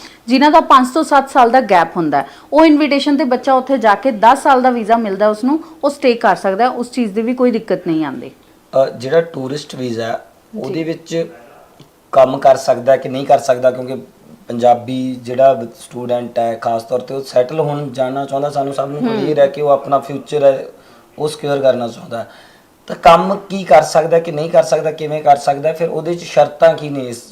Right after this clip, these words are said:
Speaker 2: ਟੂਰਿਸਟ ਵੀਜ਼ਾ ਦੀਆਂ?
Speaker 1: ਜੀ, ਉਹ ਟੂਰਿਸਟ ਵੀਜ਼ਾ ਤੇ basically ਜਾਂਦਾ, ਦੇਖੋ ਉਹ
Speaker 2: ਹੂੰ।
Speaker 1: ਇੱਕ ਤਰ੍ਹਾਂ ਘੁੰਮਣ ਲਈ ਹੀ ਜਾਂਦਾ ਹੈ। ਆਪਾਂ ਉਹਨੂੰ ਬਿਜ਼ਨਸ ਡੀਲ ਦਿਖਾ ਕੇ ਭੇਜਦੇ ਹਾਂ, ਤਾਂ ਉੱਥੇ ਜਾ ਕੇ ਉਹ ਕੰਮ ਤਾਂ ਨਹੀਂ ਕਰ ਸਕਦਾ,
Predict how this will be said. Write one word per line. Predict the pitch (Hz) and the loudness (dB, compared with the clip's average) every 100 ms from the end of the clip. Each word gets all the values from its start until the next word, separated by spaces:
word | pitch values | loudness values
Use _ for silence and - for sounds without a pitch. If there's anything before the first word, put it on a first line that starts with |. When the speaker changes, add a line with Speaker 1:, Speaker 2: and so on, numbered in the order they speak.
| - | -12
Speaker 2:
ਟੂਰਿਸਟ | 127 120 - | -10 -10 -12
ਵੀਜ਼ਾ | 110 104 | -14 -14
ਦੀਆਂ? | 107 110 117 _ _ 233 | -14 -16 -20 _ _ -6
Speaker 1:
ਜੀ, | 220 233 | -2 -2
ਉਹ | 247 277 | 2 2
ਟੂਰਿਸਟ | 277 262 277 330 - | 2 0 0 -2 -4
ਵੀਜ਼ਾ | 269 240 254 | -2 0 0
ਤੇ | 269 | 0
basically | 240 233 233 233 | -2 -4 -4 -4
ਜਾਂਦਾ, | 214 180 175 | -4 -4 -4
ਦੇਖੋ | 180 185 247 | -4 -4 -4
ਉਹ | 254 277 | -2 0
Speaker 2:
ਹੂੰ। | 269 | 0
Speaker 1:
ਇੱਕ | 254 254 | -4 -6
ਤਰ੍ਹਾਂ | 247 247 254 254 | -4 -2 -2 -2
ਘੁੰਮਣ | 247 214 | -2 -2
ਲਈ | 208 208 | -2 -2
ਹੀ | 220 | -2
ਜਾਂਦਾ | 208 170 175 | -4 -4 -4
ਹੈ। | - | -4
ਆਪਾਂ | 208 226 | -4 -2
ਉਹਨੂੰ | 226 240 208 | -2 -2 -4
ਬਿਜ਼ਨਸ | 185 202 220 220 | -4 -4 -6 -4
ਡੀਲ | 196 185 | -4 -4
ਦਿਖਾ | 185 202 | -2 -4
ਕੇ | 190 180 | -4 -6
ਭੇਜਦੇ | 202 180 165 175 | -6 -4 -4 -4
ਹਾਂ, | 254 - - _ - | -6 -10 -20 _ 0
ਤਾਂ | |
ਉੱਥੇ | 277 254 269 | 2 2 0
ਜਾ | 269 233 | 2 2
ਕੇ | 226 254 | 2 0
ਉਹ | 240 269 269 269 _ - | 2 2 0 -2 _ 0
ਕੰਮ | 226 220 | 4 4
ਤਾਂ | 247 277 | 4 4
ਨਹੀਂ | 247 226 | 2 2
ਕਰ | 240 | 0
ਸਕਦਾ, | 208 208 196 294 | 0 -2 0 -2